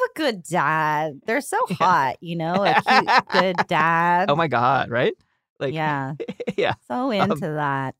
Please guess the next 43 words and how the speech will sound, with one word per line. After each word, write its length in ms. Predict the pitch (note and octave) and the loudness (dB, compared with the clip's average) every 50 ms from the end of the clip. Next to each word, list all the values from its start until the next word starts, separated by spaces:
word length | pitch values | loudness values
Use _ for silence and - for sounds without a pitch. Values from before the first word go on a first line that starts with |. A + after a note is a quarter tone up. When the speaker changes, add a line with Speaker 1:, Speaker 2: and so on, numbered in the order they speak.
| - | -12
Speaker 1:
Oh, 520 | - G3 F#3+ E3 D#3 D3+ D3 D3 D3 D3 F3 - - | -8 -4 -4 -2 -2 -2 -2 -2 -4 -6 -8 -10 -12
okay. 300 | D3 - - F2+ F2 C3+ - - - - - | -14 -14 -14 -14 -14 -12 -12 -14 -16 -16 -16
<laughs> 60 | E3 - - _ _ _ _ _ _ _ _ _ _ _ _ _ _ - - - | -18 -20 -20 _ _ _ _ _ _ _ _ _ _ _ _ _ _ -10 -4 -2
Speaker 2:
It's 120 | G#3+ G3 | -2 0
funny 160 | - A#3 A#3 B3 | 2 2 2 2
'cause 180 | B3 B3 A3 G3+ | 2 0 2 2
the, 160 | G3+ F#3 - | 2 2 2
the 120 | - F3 D#3+ | 2 0 0
bar 280 | C#3 C3+ B2+ C3+ D3 | 0 2 2 2 2
that 140 | D#3 F3+ D#3+ | 2 2 0
we 100 | D#3+ - | 0 0
ask, 300 | A2 B2 B2 B2+ - - | 0 2 0 0 -2 -4
like, 260 | B2+ C3 B2+ - _ _ _ _ _ _ _ _ _ _ _ _ _ _ _ - | -4 -4 -4 -6 _ _ _ _ _ _ _ _ _ _ _ _ _ _ _ -2
like, 200 | E3 E3 E3 C3 | -2 -2 0 0
"Good 220 | E3 F3+ G3+ F3+ | 0 0 0 0
dad 280 | D3 D3 B2+ B2+ C3+ C3+ | 2 2 2 4 2 2
is 120 | C#3+ B2+ D3 | 0 -2 -2
one 100 | C#3 B2+ | -2 -2
of 60 | A#2+ | -2
the 120 | B2 - - | -2 -4 -4
easiest 400 | B2+ A#2+ A#2 B2+ B2 A#2+ - - | -4 -4 -4 -4 -4 -4 -4 -6
bars 280 | - A#2 A2+ A#2 A#2+ - - | -6 -4 -4 -4 -4 -4 -8
to 80 | B2 | -8
pass," 400 | - - - - B2+ D3 - - - | -6 -6 -6 -4 -6 -6 -6 -4 -2
and 100 | E3 E3+ | 0 0
it 100 | F3+ E3+ | 2 2
works 260 | G#3 C4 - - - | 2 0 0 0 -2
on 120 | B2 B2 A2+ | -2 -2 -2
me. 120 | A2+ - - | -4 -6 -4
When 140 | C#3 D3 D#3 | -2 0 0
I, 100 | E3 E3 | 0 0
when 160 | D#3 E3 F3 | 0 0 0
you 100 | E3+ D#3 | 0 0
actually 320 | D3 D#3 E3 - - F#3 E3 | 0 0 0 0 -2 -4 -2
read 160 | C3+ B2+ C3 | -2 -2 -2
about 160 | C#3 C3+ B2+ | 0 -2 -2
a 60 | B2 | -4
good 180 | G#2 A#2+ A#2+ C3 | -4 -6 -6 -6
Speaker 1:
I 20 | F3+ | -4
know. 80 | G#3 E3 | -4 -4
Speaker 2:
dad, 200 | D#3+ - C#3+ D3+ | -4 -4 -4 -4
you're 120 | C#3+ C3+ | -4 -4
like, 200 | C3+ C3 B2 _ | -4 -4 -4 _